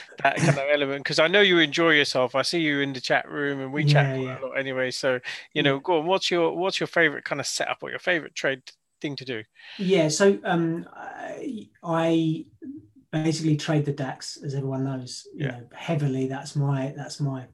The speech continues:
Speaker 2: my thing, that's my bag. And I'm, I've become an expert in the dax, right? 'Cause I've
Speaker 1: Mm.
Speaker 2: just watched it for hours, understand it, understand all things around it. And I would say to my students, you know, where I,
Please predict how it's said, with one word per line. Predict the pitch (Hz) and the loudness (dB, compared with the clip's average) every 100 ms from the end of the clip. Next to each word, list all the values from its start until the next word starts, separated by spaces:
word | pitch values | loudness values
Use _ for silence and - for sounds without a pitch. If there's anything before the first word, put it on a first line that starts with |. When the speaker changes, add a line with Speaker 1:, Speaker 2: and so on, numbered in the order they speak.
| 185 | -6
Speaker 2:
my | 143 | -6
thing, | 131 - 147 135 | -6 -4 -2 -2
that's | 131 - | -6 -8
my | 139 | -10
bag. | 131 147 135 127 | -6 -4 -4 -4
And | 139 | 0
I'm, | 143 151 | 2 0
I've | 151 147 | 0 -2
become | 160 151 156 | -2 -2 2
an | 151 | 2
expert | 190 - - 143 - _ | 2 -2 -6 -8 -10 _
in | 156 135 | -4 -4
the | |
dax, | 131 147 143 - | -2 -4 -4 -6
right? | 143 147 | -6 -4
'Cause | 131 | -6
I've | 117 | -8
Speaker 1:
Mm. | |
Speaker 2:
just | 110 156 | -8 -8
watched | 175 185 - - 196 | -6 -6 -4 -4 -6
it | - | -10
for | - 180 | -12 -12
hours, | 175 165 170 170 165 | -8 -6 -4 -2 -4
understand | 151 160 160 147 165 160 156 | -4 -6 -6 -8 -8 -4 -2
it, | 151 - | -2 -4
understand | 156 147 147 170 156 151 143 - - - - - | -4 -4 -4 -4 0 0 -2 -6 -20 -20 -12 0
all | 160 | 2
things | 151 160 151 | 4 4 4
around | 147 147 156 151 | 4 4 4 2
it. | 139 - | 0 0
And | 143 | 0
I | |
would | 147 | 0
say | - 165 | 0 0
to | 151 | 2
my | 147 143 135 | 2 2 0
students, | - - 196 156 127 135 - - - _ | -4 0 2 2 -2 -6 -12 -18 -20 _
you | 156 | -2
know, | |
where | 151 214 208 208 - - | 0 2 0 0 -6 -2
I, | 180 185 - | 2 2 0